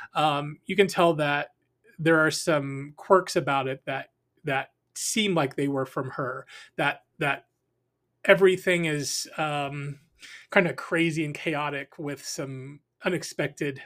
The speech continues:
happenings. Um, so I dug that out of this movie. And this is directed by Michael Chavez, who gave us, uh, The Curse of La Llorona, and he also gave us The Conjuring Three, The De-,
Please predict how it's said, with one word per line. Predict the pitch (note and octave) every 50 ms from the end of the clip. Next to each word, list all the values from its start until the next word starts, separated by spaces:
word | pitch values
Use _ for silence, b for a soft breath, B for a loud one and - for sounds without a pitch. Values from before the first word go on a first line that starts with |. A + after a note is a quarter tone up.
| - _ _ _
happenings. | - - D3+ C3+ - C#3+ C3 B2+ C3+ C#3 D#3 - B B B B B B B B B B -
Um, | D#3 D3+ C#3 C#3 D3
so | - G#3 G3+ F#3+ - -
I | C4
dug | A#3+ C#4 A#3 G3+ F3+
that | F#3 E3 D3+
out | D3 C#3 D3
of | C#3+
this | C3+ C3 - -
movie. | C#3+ C#3 C3+ C3 C#3 D3+
And | E3 F3+
this | B3 B3 -
is | B3+ F3
directed | G3 F#3 F3+ F3 - F#3 D3+ C#3+
by | D3+ C#3+
Michael | C#3 D3 C#3+ C3+ - D3+ B2+
Chavez, | - - D#3 D#3+ D3 D#3 D#3+ D#3+ D#3+ D#3 - - -
who | - E3+ D#3 D3 C#3+ C#3 C#3 B B B B B B _
gave | - F3 D#3 D#3 D3 C#3
us, | D3 D3 D3 C#3+ - - - - - - - _ _ -
uh, | E3 D3+ D3 C#3+ C#3 C#3 C#3 C#3+
The | C3+ C#3+
Curse | - - - E3+ E3 - -
of | C#3+
La | C3+ C3+ C3+
Llorona, | C3 B2+ C3 D3+ F#3 G3 G3+ G#3 G#3 G3+ G3 B B B B B B B -
and | E3+ D#3+ D#3
he | D#3+
also | E3 E3+ D#3+ E3 - D#3+
gave | D#3 E3 D3+ D3+ C#3
us | C#3+ C#3 -
The | D3 -
Conjuring | - - D#3+ D3+ D3+ D3 C#3+ D3 C#3+ C#3+ C3+ B2+
Three, | - - C#3 D3+ D3+ C#3+
The | B2+ C3 A#2+
De-, | B2 C#3 C#3 C3+